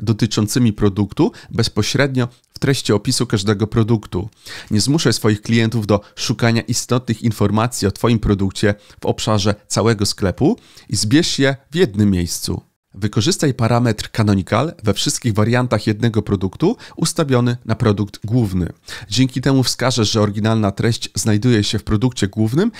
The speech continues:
i unikniesz duplikacji wewnętrznej. Zbierz odpowiedzi na najczęściej zadawane pytania przez klientów i umieść je w formie listy rozwijanej przy każdym produkcie, którego dotyczą.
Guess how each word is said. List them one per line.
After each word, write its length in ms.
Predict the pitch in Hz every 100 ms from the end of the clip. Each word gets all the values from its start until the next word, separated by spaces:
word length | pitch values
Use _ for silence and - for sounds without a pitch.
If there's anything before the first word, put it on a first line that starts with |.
| - -
i 80 |
unikniesz 480 | - 117 175 - 147
duplikacji 600 | - 107 110 117 113 117
wewnętrznej. 680 | 107 104 113 107 - 87 87 - -
Zbierz 340 | 95 127 139
odpowiedzi 500 | 123 - 127 131 127
na 100 | 123
najczęściej 560 | 123 123 - 139 - 101
zadawane 480 | 101 98 101 101
pytania 340 | 101 110 107 101
przez 220 | - -
klientów 520 | - 104 95 101 101 - 110
i 100 | 104
umieść 380 | 127 123 -
je 120 | 113 113 _
w 60 |
formie 360 | - 127 123 117
listy 300 | 135 - 107
rozwijanej 640 | 104 101 107 98 104 113 - -
przy 140 | -
każdym 340 | 107 120 101 107
produkcie, 600 | 107 98 95 - 151 226 - -
którego 400 | - 120 165 151
dotyczą. 580 | 113 101 98 92 87